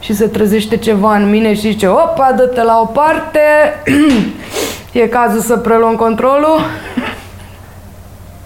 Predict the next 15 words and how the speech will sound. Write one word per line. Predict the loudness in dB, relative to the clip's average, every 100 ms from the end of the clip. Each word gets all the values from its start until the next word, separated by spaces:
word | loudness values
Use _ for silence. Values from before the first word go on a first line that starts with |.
| -16
Și | -6 -2
cred | 0
că | -2
probabil | -2 0 0 0 0
depresia | 0 0 0 0 0 2
majoră | 2 2 2 0 0
vine | 0 0 0
și | 0
din | 0 0
treaba | 0 -2 0 -2
asta, | -2 -6
că | -4 -6
știu | -4 -6
că | -4 -4
nu, | -2 -2